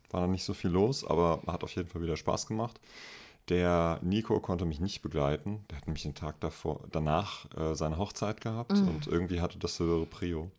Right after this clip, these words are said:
Speaker 2: Wollte er
Speaker 1: Ich
Speaker 2: nicht absagen? Finde ich aber komisch.
Speaker 1: Ich fand's schon schwach.
Speaker 2: Ja. Shoutouts, Nico!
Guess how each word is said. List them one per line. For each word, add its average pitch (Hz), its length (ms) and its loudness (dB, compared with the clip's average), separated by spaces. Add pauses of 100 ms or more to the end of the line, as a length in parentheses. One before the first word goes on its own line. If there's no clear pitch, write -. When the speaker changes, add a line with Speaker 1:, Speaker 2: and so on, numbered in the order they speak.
Speaker 2:
Wollte 202 200 -2
er 196 40 4
Speaker 1:
Ich 190 40 4
Speaker 2:
nicht 233 160 2
absagen? 226 460 2 (580)
Finde - 140 -6
ich 190 60 2
aber 165 140 0
komisch. 175 320 -4 (320)
Speaker 1:
Ich - 140 -2
fand's 95 240 2
schon 87 260 2
schwach. - 320 -2 (260)
Speaker 2:
Ja. 415 200 2 (640)
Shoutouts, 254 640 4
Nico! 285 440 6